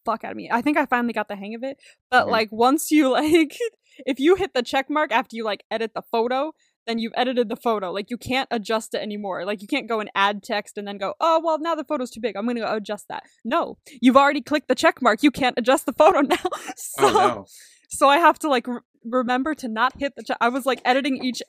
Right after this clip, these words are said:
Speaker 1: picture, and if I accidentally hit the check mark, I was like, "Fuck." <laughs> So then I had to start <laughs> over again, all over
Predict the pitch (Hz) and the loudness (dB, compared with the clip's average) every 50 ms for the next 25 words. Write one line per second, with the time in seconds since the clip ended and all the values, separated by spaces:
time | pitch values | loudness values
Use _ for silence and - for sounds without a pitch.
0 | - - - 247 233 - - - 311 - - 226 226 214 - 196 - - 220 240 | -14 -10 -6 -6 -6 -6 -6 -6 -6 -4 -4 -4 -6 -4 -4 -4 -2 -2 -4 -4
1 | 262 262 220 247 240 254 247 233 - 214 - - 254 254 _ - 285 262 - 208 | -4 -6 -6 -6 -4 -4 -6 -6 -8 -8 -6 -6 -6 -6 _ -6 -8 -8 -6 -8
2 | 202 - 190 185 _ _ _ _ _ _ _ _ _ _ _ _ _ _ _ _ | -8 -8 -10 -16 _ _ _ _ _ _ _ _ _ _ _ _ _ _ _ _
3 | - - _ - - - 214 - - - _ _ - - 349 359 - - - 381 | -20 -20 _ -20 -20 -20 -20 -20 -20 -20 _ _ -6 -2 0 0 0 0 0 4
4 | 415 - 381 359 381 330 330 320 294 370 320 - - - 311 285 285 - - 277 | 8 8 8 8 6 4 4 4 4 2 0 -4 0 4 4 4 4 4 4 2
5 | 277 285 285 262 285 - 285 339 - - - 381 440 - - - _ _ _ - | 2 2 2 -2 -2 0 0 0 0 2 2 0 0 0 -2 -14 _ _ _ -6
6 | - 277 269 269 - 254 - 240 _ - 247 | -4 -4 -4 -4 -6 -8 -12 -12 _ -14 -14